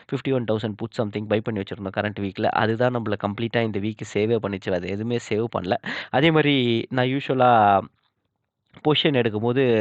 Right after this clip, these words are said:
நான், அ, பொசிஷனை எடுக்கலாமா, எடுக்க வேணான்றதை பார்க்கறதுக்கு வந்து நான் ஏ டி எம் ஸ்ட்ரைக்ஸை செலக்ட் பண்ணுவேன். But, பொசிஷனை எடுக்கிறது பார்த்தீங்கன்னா, டூ ஹண்ட்ரட் பாயிண்ட்ஸ் தள்ளி எடுப்பேன். So, நிறைய பேர்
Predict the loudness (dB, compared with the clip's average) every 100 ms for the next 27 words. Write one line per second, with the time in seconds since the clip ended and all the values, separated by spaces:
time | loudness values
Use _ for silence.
0 | 4 2 2 2 4 4 2 -2 -14 -10
1 | -2 0 -2 -2 -2 0 2 2 2 0
2 | -2 0 0 2 0 -2 -2 -2 0 0
3 | 0 0 -2 -2 0 -2 -2 -4 -4 -2
4 | -2 0 0 0 -4 -2 -4 -4 -8 -6
5 | -6 -4 -4 -2 -2 -4 -10 -18 -8 -2
6 | 2 2 2 0 0 0 2 2 2 2
7 | 0 0 -2 -2 -4 -2 0 0 -2 -2
8 | -2 -2 -4 -2 0 0 -2 -2 -8 -4
9 | -2 -2 0 0 0 0